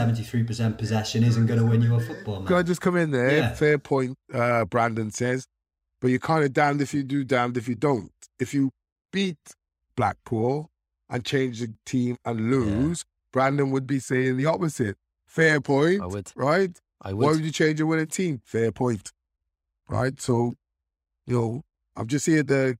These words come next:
Speaker 2: give the manager a bit of cushion sometimes and say, "Oh, boys,
Speaker 3: Someone's got him.
Speaker 2: girls, ladies, gents, kids, whatever,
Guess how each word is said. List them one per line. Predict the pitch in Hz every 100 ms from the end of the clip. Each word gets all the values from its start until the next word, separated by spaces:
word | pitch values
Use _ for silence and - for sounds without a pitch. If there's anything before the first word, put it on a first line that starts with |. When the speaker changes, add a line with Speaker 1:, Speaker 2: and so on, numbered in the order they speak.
| _ _ _
Speaker 2:
give | - 139
the | 123
manager | 127 135 131 120 131
a | 123
bit | 117
of | 127
cushion | - 139 - 120
sometimes | - 113 104 110 110 110
and |
say, | 101 120 117 127
"Oh, | 110 107 - _ _ _ _ _ _ _ _
boys, | 151 151 151 143 - -
Speaker 3:
Someone's | - 139 120 104
got | 101 101
him. |
Speaker 2:
girls, | 147 151 143 143 - _ _ _ -
ladies, | 131 147 147 147 135
gents, | - 143 139 - - - -
kids, | 151 147 143 -
whatever, | 131 135 139 135 139